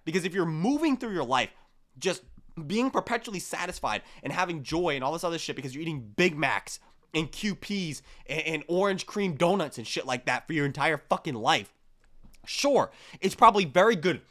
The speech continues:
It's probably amazing. You probably feel awesome. All that dopamine hitting your fucking brain simultaneously, right? Sure. But it's hard, of course. It's gonna be difficult. It's gonna be suffering in comparison to what you have been doing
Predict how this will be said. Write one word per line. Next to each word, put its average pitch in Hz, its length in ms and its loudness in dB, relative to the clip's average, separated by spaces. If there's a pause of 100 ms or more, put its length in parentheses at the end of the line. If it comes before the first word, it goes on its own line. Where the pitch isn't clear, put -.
It's - 100 -20
probably 190 300 6
amazing. 185 400 2
You 104 60 -10
probably 185 220 4
feel 196 280 -2
awesome. 180 380 2 (220)
All 190 120 4
that 185 220 2
dopamine 165 460 2
hitting 165 220 -6
your 160 100 -4
fucking 156 340 -2
brain 139 320 0
simultaneously, 135 720 -8
right? 117 280 -6
Sure. - 380 2 (380)
But 269 320 10 (480)
it's 180 180 0
hard, 226 480 6
of 156 180 -6
course. 311 380 0
It's 160 100 -10
gonna 180 120 2
be 185 80 -2
difficult. 175 600 -2 (120)
It's - 80 -14
gonna 185 120 -2
be 190 80 -4
suffering 262 600 0
in 180 100 -2
comparison 185 460 -4
to 165 60 -4
what 170 240 -2
you 185 100 -8
have 220 440 -2
been 160 220 -4
doing 113 420 -4